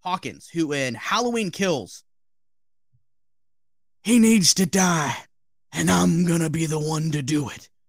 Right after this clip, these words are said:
And then we fast forward to this movie, and he's like, "Man, Japan sounds great. Have you ever eaten broccoli?" Like, that was, like,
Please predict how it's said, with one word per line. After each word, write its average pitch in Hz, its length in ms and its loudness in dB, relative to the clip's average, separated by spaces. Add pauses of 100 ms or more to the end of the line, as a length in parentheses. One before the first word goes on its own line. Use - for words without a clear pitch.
(220)
And 170 180 -4
then 214 220 2
we 180 120 -2
fast 185 340 -2
forward 202 220 0
to 151 60 -8
this - 160 0
movie, 160 220 0
and 147 60 0
he's 143 140 -2
like, 135 180 -4 (320)
"Man, 170 380 2 (240)
Japan 180 440 0
sounds 143 400 -4
great. 175 320 -6 (460)
Have 175 180 -2
you 180 120 2
ever 220 300 2
eaten 208 320 0
broccoli?" 247 720 0
Like, 175 240 0 (120)
that 202 220 -2
was, 220 280 -4 (400)
like, 196 140 -4